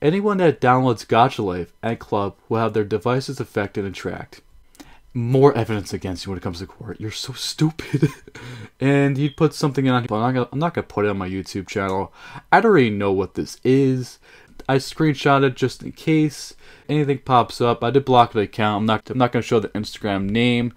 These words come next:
because I don't wanna give them attention. But based upon this information, there's a couple things we can put out here. There's updates coming from other gacha tubers. We have other people going after you. We have multiple groups going after you.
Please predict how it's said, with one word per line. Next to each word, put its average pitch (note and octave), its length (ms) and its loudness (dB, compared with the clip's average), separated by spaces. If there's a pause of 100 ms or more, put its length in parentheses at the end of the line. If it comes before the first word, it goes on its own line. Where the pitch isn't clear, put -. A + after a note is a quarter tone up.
(280)
because F#3 300 2
I F#3 80 6
don't F3+ 120 2
wanna E3 140 0
give D3 200 0
them C3+ 120 0
attention. - 580 -8 (460)
But D3 300 6 (360)
based G3 160 2
upon E3+ 240 2
this C#3+ 160 0
information, F#2+ 580 -4
there's G#2 180 -2
a - 20 -18
couple C3 240 -2
things A#2 260 -4
we G#2 80 -4
can G#2 80 -4
put F#2 240 -4
out F2 220 -8
here. F2 200 -8 (340)
There's D3 180 4
updates D#3 520 4
coming D3 220 0
from C3+ 240 -2
other A#2 180 2
gacha G#2+ 320 -2
tubers. - 540 -6 (300)
We C3+ 100 2
have D3 160 2
other D3 220 6
people D3 280 2
going B2+ 280 2
after B2 260 0
you. F#2+ 240 -6
We A#2 160 -2
have A#2+ 160 4
multiple C3+ 600 4
groups C3 340 0
going G#2+ 240 -2
after F#2+ 260 -4
you. G2+ 240 -2